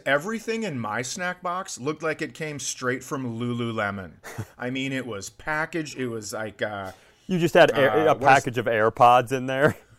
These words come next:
Speaker 1: Yeah, but I had, like, R X bars where it was blue, you know, "This only has four ingredients. It has dates and blah, blah, blah." And he was, we kept holding up our snacks to each other.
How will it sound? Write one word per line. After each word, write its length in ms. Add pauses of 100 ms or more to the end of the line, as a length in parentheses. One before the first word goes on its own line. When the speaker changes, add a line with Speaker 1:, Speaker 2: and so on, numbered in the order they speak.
(140)
Speaker 1:
Yeah, 460
but 160
I 80
had, 180
like, 320
R 280
X 260
bars 840
where 260
it 140
was 440
blue, 360
you 100
know, 180 (200)
"This 160
only 180
has 260
four 300
ingredients. 800
It 120
has 320
dates 800
and 440
blah, 200
blah, 100
blah." 320 (320)
And 160
he 140
was, 320
we 160
kept 240
holding 480
up 200
our 120
snacks 500
to 180
each 220
other. 360